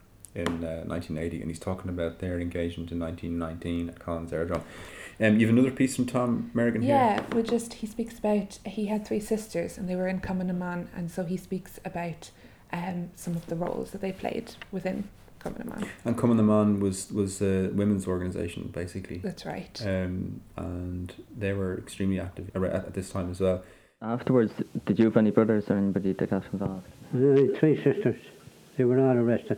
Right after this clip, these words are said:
Speaker 3: Yeah.
Speaker 4: Different times. They were all in Cumann na mBan, you know.
Speaker 3: Right. Um, what type of work did, would they do in, in the Cumann?
Speaker 4: The Cumann na mBan?
Speaker 3: Mm.
Speaker 4: Oh, they,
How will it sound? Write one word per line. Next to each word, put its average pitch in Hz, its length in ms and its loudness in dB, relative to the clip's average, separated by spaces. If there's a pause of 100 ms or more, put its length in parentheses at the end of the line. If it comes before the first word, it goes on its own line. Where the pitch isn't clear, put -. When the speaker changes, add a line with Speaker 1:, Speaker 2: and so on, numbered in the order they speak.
(120)
Speaker 3:
Yeah. - 160 -14 (340)
Speaker 4:
Different 120 340 4
times. 127 200 4
They 123 60 4
were 123 120 4
all 135 200 6
in 117 100 2
Cumann 131 240 6
na 123 80 4
mBan, 120 320 4
you 113 80 2
know. 123 140 0 (440)
Speaker 3:
Right. 90 140 -12 (1000)
Um, 92 240 -8 (880)
what 113 140 2
type 113 220 4
of 110 60 6
work 117 240 4
did, - 180 2
would 113 140 4
they 113 60 6
do 110 180 4
in, 107 100 4 (160)
in 107 100 2
the - 80 0
Cumann? 110 320 2 (1000)
Speaker 4:
The 131 60 -2
Cumann 127 220 4
na 123 80 8
mBan? 123 280 6 (220)
Speaker 3:
Mm. 98 160 -8 (460)
Speaker 4:
Oh, 127 160 4
they, 127 120 6